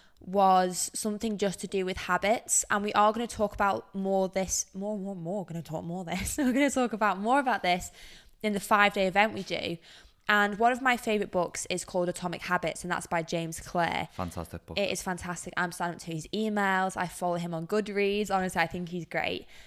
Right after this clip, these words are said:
Speaker 1: And he has a brilliant way of looking at motivation. Now, he states that when a mistake happens once, it is just that. It's just a mistake. However, when it is repeated, it's no longer a mis-, lo-, no longer a mistake,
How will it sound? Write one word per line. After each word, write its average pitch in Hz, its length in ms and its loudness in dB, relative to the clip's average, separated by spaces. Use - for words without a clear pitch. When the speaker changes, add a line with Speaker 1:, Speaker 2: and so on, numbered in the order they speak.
Speaker 1:
And 190 120 0
he 190 100 0
has 226 160 4
a 247 60 0
brilliant 208 340 0
way 180 140 2
of 165 120 -2
looking 180 300 -6
at - 60 -6
motivation. 165 920 -4
Now, 196 220 2
he 185 160 -4
states 208 420 0
that 190 240 2
when 208 160 4
a 214 60 -2
mistake 202 380 -2
happens 180 460 -6
once, - 580 -4
it 190 100 -2
is 185 220 -2
just 170 300 -6
that. 196 200 4
It's - 160 -6
just - 300 -6
a 180 40 -4
mistake. - 680 -4
However, 190 600 4
when 196 200 2
it 202 80 -4
is 190 120 -4
repeated, 190 880 -4
it's 185 220 -4
no 190 160 -2
longer 180 300 -2
a 170 40 -6
mis-, 170 260 -6
lo-, 185 240 -2
no 196 220 2
longer 196 240 0
a 185 40 -2
mistake, - 680 -2